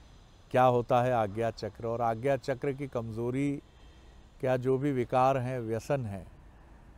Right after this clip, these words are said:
उनसे मुक्ति पाने की छटपटाहट के बाद भी क्या व्यक्ति उससे मुक्त नहीं हो पाता है? क्योंकि उसका आज्ञा चक्र, यानी जो उससे, जो उसके स्व पर नियंत्रण करता है,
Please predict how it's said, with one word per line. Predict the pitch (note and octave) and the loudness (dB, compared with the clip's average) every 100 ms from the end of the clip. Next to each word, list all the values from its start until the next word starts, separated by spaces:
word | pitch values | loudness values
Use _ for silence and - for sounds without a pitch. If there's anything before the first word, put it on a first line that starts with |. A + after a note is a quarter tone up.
| - - - - - | -20 -20 -20 -12 -6
उनसे | C#3+ C3+ F#3 | -6 -2 0
मुक्ति | D#3 C#3+ - F#3+ | 0 -2 0 0
पाने | D#3 D3+ F3 | 4 2 2
की | F3 | -2
छटपटाहट | E3 D#3 C#3 - C3+ C3 C#3+ E3 | -2 -4 -4 -2 0 2 2 0
के | - F3 | -4 -4
बाद | D3 B2 B2 D3+ D#3 | -2 2 4 4 2
भी | E3+ E3+ | 0 -2
क्या | F3+ E3 | 2 2
व्यक्ति | C3+ C#3+ - E3+ | 2 -2 -2 -4
उससे | D#3 - D#3+ | -4 -4 -6
मुक्त | A#2+ A#2+ - | -6 -8 -6
नहीं | D#3+ E3 | -4 -4
हो | D3+ | -4
पाता | D3 C#3 D3 C#3 | -2 -2 0 -2
है? | C#3+ | -2
क्योंकि | D3 C#3+ | -6 -6
उसका | C#3+ - D3 | -8 -2 -2
आज्ञा | A#2+ A2 C#3+ C#3+ | 0 -2 0 0
चक्र, | - D3 - G2+ - - - - - - | 0 -4 -4 -8 -10 -20 -20 -20 -16 -4
यानी | C#3 E3 | 0 0
जो | C3+ D#3+ F#3+ | 2 4 4
उससे, | E3 - F#3 F3+ E3+ - C3+ | 2 0 0 2 -2 -8 -2
जो | D#3 F3 | 0 2
उसके | - - F#3 F3 - - - - | 0 0 0 0 -4 -12 -20 -20
स्व | - F3+ G3+ | 6 10 10
पर | F#3 F3+ | 10 4
नियंत्रण | D#3+ D#3 D#3+ F#3+ F3+ | 2 0 0 0 0
करता | C3+ G#2+ - E2+ | -2 -4 -6 -8
है, | D#2+ E2+ | -8 -12